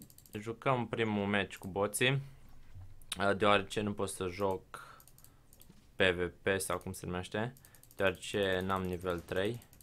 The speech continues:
Ho, ho. Bă, e bun botul, n-am ce zice.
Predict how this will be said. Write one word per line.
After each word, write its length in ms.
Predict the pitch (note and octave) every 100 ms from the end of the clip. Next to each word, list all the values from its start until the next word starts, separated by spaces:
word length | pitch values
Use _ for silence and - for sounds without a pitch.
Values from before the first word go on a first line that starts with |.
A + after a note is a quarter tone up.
| - - - - - - - -
Ho, 100 | B2 -
ho. 420 | C3 C#3 B2 F#2 F2 - - - - - - -
Bă, 160 | B2+
e 60 | A2
bun 280 | G2+ C#3 A2
botul, 320 | F#2 F2 F#2
n-am 180 | A2 F#2
ce 160 | -
zice. 580 | E2 F2 - - G2 B2